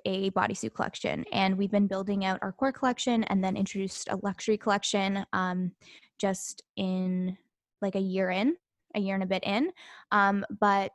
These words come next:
now we, you know, we've pivoted a bit because we're noticing our, our bodysuits are made locally. They are produced here. So the price point is a bit more.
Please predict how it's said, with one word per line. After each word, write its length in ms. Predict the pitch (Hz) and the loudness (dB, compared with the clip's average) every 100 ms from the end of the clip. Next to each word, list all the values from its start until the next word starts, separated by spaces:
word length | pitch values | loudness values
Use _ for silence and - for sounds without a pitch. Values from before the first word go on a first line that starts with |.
| - - 226 | -8 -4 -2
now 500 | 214 214 220 214 - | 0 2 2 0 -4
we, 600 | 202 196 190 190 190 196 - | -6 -4 -4 -4 -4 -4 -2
you 100 | 196 | 0
know, 300 | 185 190 - _ | 0 -2 -8 _
we've 240 | - 208 190 | -4 -4 0
pivoted 340 | 277 269 233 | 2 4 2
a 40 | 202 | 4
bit 180 | 190 185 | 2 0
because 560 | 202 202 185 190 190 - | 0 0 0 0 -6 -6
we're 120 | 208 | -4
noticing 600 | 196 196 190 185 185 190 | -2 -4 -6 -6 -4 -4
our, 160 | - 196 _ - | -4 -6 _ 0
our 80 | 269 | 4
bodysuits 420 | 302 302 277 180 | 4 2 -2 -2
are 100 | 202 | 0
made 200 | 196 196 | 0 0
locally. 400 | 196 190 202 202 | -2 0 0 2
They 140 | 190 | 2
are 220 | 190 190 185 | 2 2 0
produced 360 | 214 202 196 | 0 -2 -2
here. 320 | - 190 190 196 | -2 0 0 -2
So 160 | - | -6
the 100 | 196 | -8
price 280 | - 208 202 | -6 -4 -4
point 200 | - 196 196 | -4 -4 -4
is 100 | 196 | -6
a 40 | |
bit 160 | 190 196 | -6 -4
more. 440 | 185 190 214 302 | -2 0 0 -2